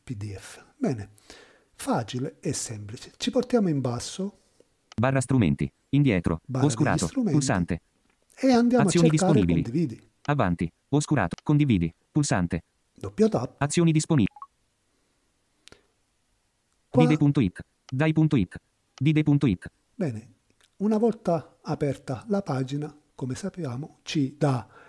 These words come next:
Speaker 1: il titolo della pagina e ci propone in basso le applicazioni e le feature da utilizzare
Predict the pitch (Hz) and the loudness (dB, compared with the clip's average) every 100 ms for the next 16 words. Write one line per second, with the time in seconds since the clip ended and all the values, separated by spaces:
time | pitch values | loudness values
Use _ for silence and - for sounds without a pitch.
0 | _ - 151 - 151 135 120 120 165 233 | _ -2 -2 0 -6 -4 -6 -4 -2 -2
1 | 202 120 120 139 - - - - - 247 | -2 -4 -4 -8 -6 -2 -2 -2 -4 -2
2 | 165 139 196 190 131 127 - - 196 _ | 0 0 0 -2 -2 -6 -8 -10 -12 _
3 | 202 165 135 - 165 208 214 - 147 135 | 2 4 4 -2 -4 -2 -4 -4 -4 -2
4 | 143 - - 135 147 - 127 131 139 131 | -4 -2 2 4 2 -2 -6 -6 -8 -4
5 | 135 117 143 139 180 208 - 120 107 110 | -6 -4 -6 -4 -2 -4 -4 -10 -10 -12